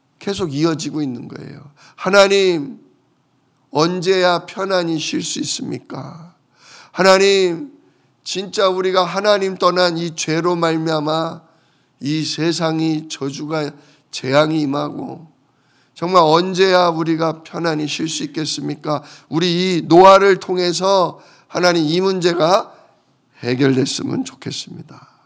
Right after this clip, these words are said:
그렇게 기도하는 거예요. 우리가 이 라멕의 기도를 통해서 진정한 안식,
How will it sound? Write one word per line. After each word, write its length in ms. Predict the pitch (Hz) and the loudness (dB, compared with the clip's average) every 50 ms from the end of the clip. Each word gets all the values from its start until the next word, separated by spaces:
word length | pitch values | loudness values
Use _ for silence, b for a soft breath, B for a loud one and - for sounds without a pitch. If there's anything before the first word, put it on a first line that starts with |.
| _ _ _ _ _ _ _ _ _ _ _ _ _ _ _ _ _ _ _ | _ _ _ _ _ _ _ _ _ _ _ _ _ _ _ _ _ _ _
그렇게 300 | - - 113 135 151 151 | -12 -10 -8 -4 -4 -4
기도하는 600 | 131 - 131 113 131 - - - - - - - | -4 -4 -8 -8 -8 -10 -10 -12 -14 -16 -18 -18
거예요. 180 | - 151 143 - 143 _ _ _ _ _ _ _ _ _ _ _ _ _ _ _ _ _ _ _ _ _ _ _ _ _ _ _ _ _ _ _ _ _ _ _ _ _ _ _ _ _ _ _ _ - 175 - - - | -20 -20 -20 -20 -20 _ _ _ _ _ _ _ _ _ _ _ _ _ _ _ _ _ _ _ _ _ _ _ _ _ _ _ _ _ _ _ _ _ _ _ _ _ _ _ _ _ _ _ _ -20 -18 -16 -14 -10
우리가 680 | - 131 135 123 123 123 123 127 123 - - - _ _ _ _ - _ _ - | -4 -4 -2 0 0 0 0 0 -2 -4 -8 -14 _ _ _ _ -20 _ _ -10
이 260 | 120 127 131 123 - - - - _ _ _ _ _ _ _ _ _ _ _ _ _ _ _ _ _ _ _ _ _ _ _ | -6 -4 -4 -4 -6 -10 -18 -20 _ _ _ _ _ _ _ _ _ _ _ _ _ _ _ _ _ _ _ _ _ _ _
라멕의 500 | 123 127 135 143 151 147 139 131 143 139 | 0 2 2 2 2 0 0 0 -2 -4
기도를 440 | 139 - - 123 143 135 139 135 139 | -6 -8 -8 -6 -4 -4 -4 -6 -8
통해서 760 | - - 143 135 123 123 120 - 160 165 165 - - 135 127 _ _ _ _ _ _ _ _ _ _ _ _ _ _ _ | -10 -10 -8 -8 -8 -8 -8 -6 -6 -6 -6 -8 -10 -14 -20 _ _ _ _ _ _ _ _ _ _ _ _ _ _ _
진정한 1000 | - - - 139 147 160 160 160 160 165 160 156 156 160 170 180 202 - - - _ _ _ _ _ _ _ _ _ _ _ _ _ | -12 -8 -6 -4 -4 -4 -4 -2 0 0 0 0 0 0 0 0 -2 -4 -10 -18 _ _ _ _ _ _ _ _ _ _ _ _ _
안식, 600 | - 139 147 156 156 151 - 165 143 123 - | -2 0 0 2 0 2 0 0 0 -2 -6